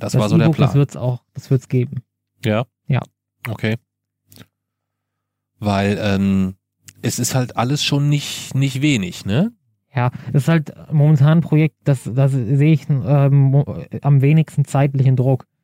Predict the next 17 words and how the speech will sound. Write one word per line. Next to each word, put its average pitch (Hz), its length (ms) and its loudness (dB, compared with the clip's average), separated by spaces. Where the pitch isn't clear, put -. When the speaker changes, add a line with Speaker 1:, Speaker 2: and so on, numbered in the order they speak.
Speaker 2:
Also 131 160 2
die 123 160 2
Website, 147 420 2
die 156 40 2
muss 151 240 2
unbedingt 147 460 4
fertig 123 280 0
werden, 117 220 2
als 120 100 2
allererstes, 135 640 2
die 135 140 2
ist 127 140 0
Grundvoraussetzung. 117 1000 -2
Speaker 1:
Hm. 107 220 0
Speaker 2:
Das 127 160 2
Buch 170 320 0
ist 156 100 0